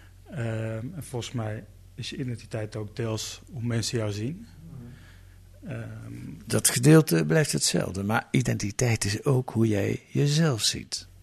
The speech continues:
Speaker 1: Mhm.
Speaker 2: En jij hebt nu een band doorgesneden met een land waar je wel banden mee hebt.
Speaker 1: Ja.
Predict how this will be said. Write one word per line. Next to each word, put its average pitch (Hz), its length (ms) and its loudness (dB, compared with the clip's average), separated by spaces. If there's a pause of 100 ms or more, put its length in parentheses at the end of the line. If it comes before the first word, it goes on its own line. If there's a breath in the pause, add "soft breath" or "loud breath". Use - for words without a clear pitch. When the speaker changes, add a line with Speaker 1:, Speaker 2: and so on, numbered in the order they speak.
(160)
Speaker 1:
Mhm. 120 220 -4 (200)
Speaker 2:
En 123 160 2
jij 110 160 4
hebt 120 240 6 (260)
nu 123 260 2
een 110 200 -2
band 110 280 0
doorgesneden 98 760 -2
met 127 200 0
een 98 140 -4
land 90 260 -6
waar 120 140 -2
je 139 120 2
wel 160 240 8
banden 135 340 6
mee 98 140 -4
hebt. - 420 -8
Speaker 1:
Ja. 135 220 2